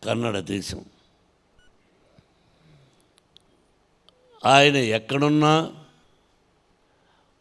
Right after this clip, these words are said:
వారు, వారి సతీమణి పార్వతమ్మ గారు, వారి ఆశీస్సులు నాకే కాదు, నా బిడ్డకు కూడా కావాలని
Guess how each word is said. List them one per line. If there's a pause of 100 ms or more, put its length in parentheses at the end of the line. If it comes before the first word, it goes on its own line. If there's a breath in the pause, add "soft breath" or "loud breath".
(1120)
వారు, (160)
వారి
సతీమణి
పార్వతమ్మ
గారు, (880)
వారి
ఆశీస్సులు (1700)
నాకే
కాదు,
నా
బిడ్డకు
కూడా
కావాలని